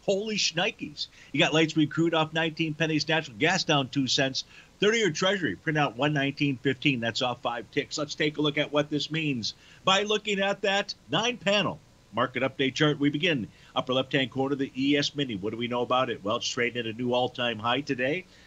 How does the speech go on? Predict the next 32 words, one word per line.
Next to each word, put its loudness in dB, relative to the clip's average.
Does -2
not -4
have -2
any -4
kind -2
of -6
a -2
topping -4
pattern, -2
other 2
than -2
today -2
is -2
likely 0
gonna -2
become -6
bar -2
number -4
eight -6
of -4
a -6
T -10
D -8
nine -4
count. -16
That 2
says -2
that -4
the 0
E 4
S 0
Mini -4